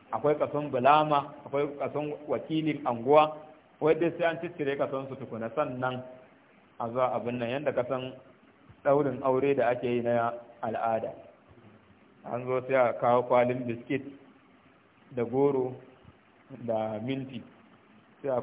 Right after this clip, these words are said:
kulla wasu baƙaƙen ledoji na liman, na lawani,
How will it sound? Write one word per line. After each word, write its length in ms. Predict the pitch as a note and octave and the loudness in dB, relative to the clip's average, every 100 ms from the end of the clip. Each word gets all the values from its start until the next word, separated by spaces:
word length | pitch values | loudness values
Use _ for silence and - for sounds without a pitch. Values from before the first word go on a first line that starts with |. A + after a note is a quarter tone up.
| - - | -4 -6
kulla 260 | C3 C3 | -2 0
wasu 200 | A#2+ A#2+ | 0 0
baƙaƙen 560 | C3 C#3+ B2+ B2 A#2+ A#2+ | 0 2 2 2 -2 0
ledoji 500 | A#2 A#2 A#2 A2+ A#2 | -2 0 -4 -4 -4
na 100 | B2+ | -4
liman, 360 | C3 A#2+ A#2 A2 - - - - - _ - | -4 -4 -4 -6 -14 -20 -20 -20 -20 _ -4
na 140 | B2 | -2
lawani, 460 | C3 A#2 A#2+ A#2+ | 0 2 2 2